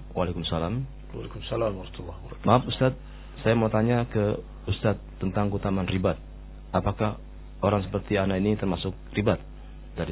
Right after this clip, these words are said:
Speaker 1: seorang satpam, Ustaz. Jazakallahu khairan.
Speaker 2: Wa innama likulli imri'in ma nawa.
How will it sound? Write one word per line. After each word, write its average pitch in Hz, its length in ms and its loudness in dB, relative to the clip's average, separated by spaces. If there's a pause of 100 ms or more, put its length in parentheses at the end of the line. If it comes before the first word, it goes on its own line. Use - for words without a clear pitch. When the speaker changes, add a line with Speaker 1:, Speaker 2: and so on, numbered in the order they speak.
Speaker 1:
seorang 78 260 -4
satpam, 78 300 -4
Ustaz. 76 180 -10 (320)
Jazakallahu 80 400 -6
khairan. - 200 -8 (1400)
Speaker 2:
Wa 135 160 10
innama 202 320 10
likulli 151 320 10
imri'in 135 320 10
ma 202 160 10
nawa. 165 400 8